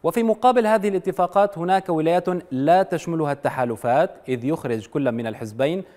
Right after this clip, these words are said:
اسما يمثله كولاية كلس وأديمان وغيرها.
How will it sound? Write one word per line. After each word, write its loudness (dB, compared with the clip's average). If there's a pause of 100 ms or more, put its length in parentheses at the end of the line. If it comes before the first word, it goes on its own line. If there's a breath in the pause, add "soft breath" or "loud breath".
(300 soft breath)
اسما 0
يمثله -2
كولاية 0
كلس -4
وأديمان -2 (500)
وغيرها. -2